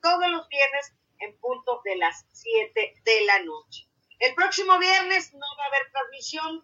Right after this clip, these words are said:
por una situación personal y familiar, pero bueno, nos vemos el próximo siguiente viernes. Y hoy tengo un invitado, de verdad yo no me canso de decirlo, ya parezco disco rayado,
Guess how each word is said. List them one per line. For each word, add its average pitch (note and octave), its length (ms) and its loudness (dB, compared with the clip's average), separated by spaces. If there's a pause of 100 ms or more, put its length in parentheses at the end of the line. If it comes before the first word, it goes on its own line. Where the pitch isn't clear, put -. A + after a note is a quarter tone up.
por G4+ 180 -12
una A4 380 -10
situación C#4+ 920 -6 (160)
personal B3+ 840 4 (160)
y G#4+ 140 -6
familiar, D4 640 2 (420)
pero D#4+ 360 6
bueno, B3+ 540 2
nos G#3 220 -6
vemos A#3+ 380 0
el G3 180 -6
próximo A3 880 -6 (300)
siguiente E4+ 560 0
viernes. C#4+ 580 8 (280)
Y C4+ 140 -4
hoy G4+ 260 4
tengo G4+ 220 2
un G4+ 100 0
invitado, D#4+ 560 -2
de E4 100 -2
verdad F4+ 240 2
yo G4+ 80 -2
no G4+ 120 -2
me F#4 180 0
canso D#4+ 420 4
de D4 80 2
decirlo, A#3+ 340 0
ya D4 140 4
parezco D4 460 4
disco B3+ 300 -8
rayado, G#3 500 0